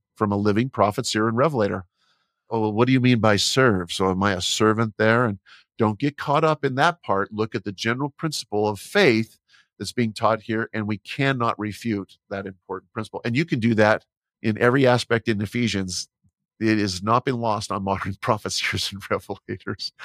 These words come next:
How many bishops are talking about this in their fifth Sunday <laughs> experiences? Why? "So that we may come to a unity of faith, so that there is one body." This is chapter four, verse three. "Endeavoring to keep the unity of the Spirit in the bond of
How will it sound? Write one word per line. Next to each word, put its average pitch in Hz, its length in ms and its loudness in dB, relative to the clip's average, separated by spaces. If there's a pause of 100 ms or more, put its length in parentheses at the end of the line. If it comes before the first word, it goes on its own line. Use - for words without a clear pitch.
(180)
How 139 120 0
many 135 120 2
bishops 123 420 2
are 104 80 -2
talking 101 380 2
about 101 300 -2
this - 260 -2
in 101 160 -4
their 101 100 -2
fifth 120 220 -4
Sunday 117 380 2 (300)
<laughs> - 320 -20
experiences? 110 1000 -6 (380)
Why? 120 600 4
"So 127 280 2
that 113 300 0
we 156 180 0
may 127 260 4
come 131 320 -2
to 123 180 0
a 117 60 6
unity 120 480 2
of 117 120 0
faith, 107 360 0 (400)
so 117 160 0
that 107 120 4
there 107 140 4
is 98 140 0
one 120 260 4
body." 101 480 4 (240)
This 117 180 2
is 101 120 -2
chapter 104 360 4
four, 104 320 4
verse 101 340 -2
three. 110 380 0 (140)
"Endeavoring 131 720 4
to 104 120 0
keep 127 340 -2
the 120 100 -2
unity 123 420 2
of 113 120 4
the 110 80 2
Spirit 113 420 4
in 101 80 0
the 98 80 0
bond 107 380 2
of 101 160 -2